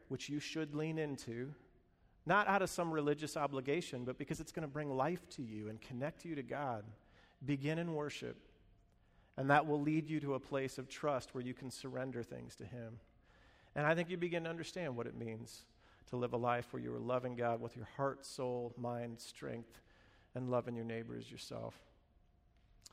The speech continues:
Now, I'm gonna hand, uh, tonight off to Phil, who's gonna come out here, because we have some more lessons to learn tonight, but they're coming from our seniors.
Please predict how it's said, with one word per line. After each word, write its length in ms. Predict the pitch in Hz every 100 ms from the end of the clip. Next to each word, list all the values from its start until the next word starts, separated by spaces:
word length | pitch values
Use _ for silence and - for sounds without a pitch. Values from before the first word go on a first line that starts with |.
| - - - - - - -
Now, 160 | 143 139
I'm 100 | 202
gonna 140 | 185
hand, 580 | 180 196 202 208 185 208
uh, 260 | 202 180 170
tonight 480 | - 185 175 180 180
off 240 | 175 170
to 100 | -
Phil, 500 | 160 - 175 165 143
who's 180 | 143 135
gonna 180 | 156 143
come 180 | 160 143
out 200 | 139 131
here, 320 | 135 127 127 - -
because 500 | 139 151 135 - -
we 160 | 139 151
have 180 | 160 135
some 140 | 151
more 220 | 143 143
lessons 360 | 143 139 139 127
to 100 | 143
learn 240 | 139 135
tonight, 320 | 127 135 120 123
but 100 | 120
they're 80 | 127
coming 280 | - 123 117
from 180 | 127
our 80 | 117
seniors. 680 | 117 131 120 110 113 -